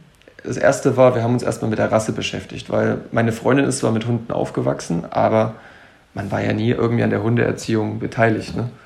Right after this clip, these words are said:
Äh, das heißt, wir haben uns erstmal irgendwo eine Rasse ausgesucht, wo wir sagen, ja, das ist irgendwie händelbar.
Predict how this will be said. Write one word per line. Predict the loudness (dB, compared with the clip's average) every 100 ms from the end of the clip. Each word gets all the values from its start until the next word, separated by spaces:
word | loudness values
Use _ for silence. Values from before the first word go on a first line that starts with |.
| -20 -18 -18 -20 -20 -18 -4
Äh, | -2
das | 0 0
heißt, | 0 2
wir |
haben | 2
uns | 2
erstmal | -2 0 0 2
irgendwo | 2 2 2
eine | 0 0
Rasse | 0 2
ausgesucht, | 2 0 -2 -2 -2
wo | -2
wir | 0 0
sagen, | 2 2 0 0
ja, | -2
das | -2 -6
ist | -6
irgendwie | -6 -4 -4
händelbar. | -2 0 2 0 -2